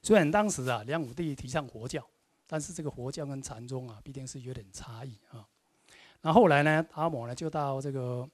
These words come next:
嵩山啊，那个少室山呢，在那边呢面壁，呃，面壁九年。这个时候呢，有一个叫做神光的哈，这个神光呢，他是一个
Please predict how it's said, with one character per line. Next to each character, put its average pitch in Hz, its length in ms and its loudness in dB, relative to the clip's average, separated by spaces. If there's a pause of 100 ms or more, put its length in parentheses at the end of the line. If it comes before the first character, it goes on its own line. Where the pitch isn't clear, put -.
(360)
嵩 165 280 2
山 156 240 2
啊， 107 140 -8 (360)
那 127 160 -12
个 120 140 -10
少 156 200 -4
室 151 140 -6
山 139 140 -6
呢， 131 140 -10
在 165 140 -6
那 151 100 -6
边 139 140 -8
呢 135 80 -8
面 147 260 -2
壁， 147 160 -10 (280)
呃， 135 100 -12
面 160 180 -6
壁 156 160 -8
九 107 300 -12
年。 101 220 -20 (640)
这 277 120 -2
个 247 60 4
时 - 140 2
候 247 180 8
呢， 214 260 6
有 151 220 -2
一 180 80 2
个 156 280 2
叫 185 120 -2
做 180 120 -2
神 143 320 -4
光 143 300 -2
的 127 80 -10
哈， 107 260 -14
这 240 100 -10
个 233 80 -2
神 202 240 -2
光 208 220 2
呢， 208 100 -4
他 208 100 -2
是 202 240 -4 (520)
一 190 120 -4
个 147 580 2